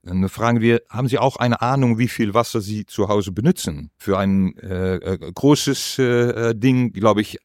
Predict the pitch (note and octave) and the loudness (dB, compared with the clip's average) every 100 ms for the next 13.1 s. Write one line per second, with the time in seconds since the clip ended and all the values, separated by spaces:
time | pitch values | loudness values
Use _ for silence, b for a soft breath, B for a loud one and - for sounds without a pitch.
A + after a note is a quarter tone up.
0 | _ - G2+ G2+ G2 - B2+ A#2+ A2 A2 | _ -6 -4 -2 -4 -2 -2 0 0 0
1 | G#2+ G2 - - - - C3 D3+ E3+ F#3+ | -2 -8 -12 -18 -8 0 2 2 0 0
2 | G3+ G3+ - B2+ B2+ B2 G#2+ D3 D#3 D#3 | 0 -2 -2 -2 2 2 2 -2 -2 2
3 | C3 G#2 G2 A2 D3 F3+ - F#3+ A#3 - | 4 4 4 2 2 0 0 0 -2 -6
4 | B B B B B C3+ E3+ E3 C#3 - | B B B B B -2 0 2 0 0
5 | C#3 F3 - A#2+ F#2+ E2 - - - _ | 0 0 0 0 0 -4 -10 -20 -20 _
6 | _ _ _ - G#2+ G#2+ C3+ D3 B2+ G#2 | _ _ _ -4 -2 -2 0 0 0 0
7 | G2 G2+ G2+ G2 F#2+ F#2 E2+ B2+ E3 C#3 | -2 -2 -2 2 2 0 0 2 2 0
8 | F2+ F#2 E2+ D#2+ G2+ G2 - A2 G#2+ A2+ | -2 -4 -8 -6 -4 -4 0 2 2 2
9 | C3 F#2+ G2+ G#2+ G#2+ D3+ - - - _ | 0 -2 -2 0 0 -2 -4 -12 -18 _
10 | - A#2+ A#2 A#2 G2 F#2+ F#2+ F#2+ - - | -2 2 4 2 2 0 0 -2 -2 -2
11 | C#3 C3 B2+ - A#2+ G#2 G2+ F#2+ b b | -2 -2 -2 -2 -2 0 0 -2 b b
12 | b b b - F2+ A2+ D#3 - A#2+ A#2+ | b b b -12 -2 0 0 0 2 2